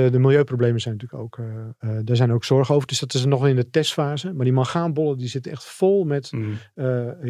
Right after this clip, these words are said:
Speaker 1: ideale grondstoffen voor,
Speaker 2: Ja.
Speaker 1: eh, voor de technologie.
Speaker 2: Is dat ook iets waar, eh, Europa en misschien de V S op inzetten om dat op, op, op andere, via een andere weg te, te
Speaker 1: Ja.
Speaker 2: winnen?
Speaker 1: Ja, echt, daar, daar is iedereen mee bezig. Dus al die handelsmissies en, en denk even aan onze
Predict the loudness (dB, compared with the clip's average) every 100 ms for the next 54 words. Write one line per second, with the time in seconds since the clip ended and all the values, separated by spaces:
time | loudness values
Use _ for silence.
0 | -8 -4 0 2 2 0 0 -2 -2 -8
1 | -10 -12 -4 -2 0 -2 -8 -10 -14 -14
2 | -16 -16 -16 -18 _ -6 -2 -2 0 -2
3 | -2 0 2 4 2 0 -2 -2 -4 -4
4 | -2 -2 -4 -6 -8 -10 -12 -10 -10 -12
5 | -8 -6 -4 -4 -4 -8 -6 -4 -4 -4
6 | -6 -8 -6 -8 -10 -20 -18 -20 -18 -18
7 | -14 -14 -10 -6 -4 -2 -4 -2 -2 0
8 | 0 0 0 0 -2 -4 -4 -4 -6 _
9 | -8 0 0 0 -4 _ _ -2 -2 -4
10 | -6 -4 -2 2 2 2 0 2 4 4
11 | 2 0 -2 -6 -8 -6 -2 0 2 4
12 | 4 2 0 -2 -2 -8 -4 -6 -2 0
13 | 0 2 2 2 0 -2 -2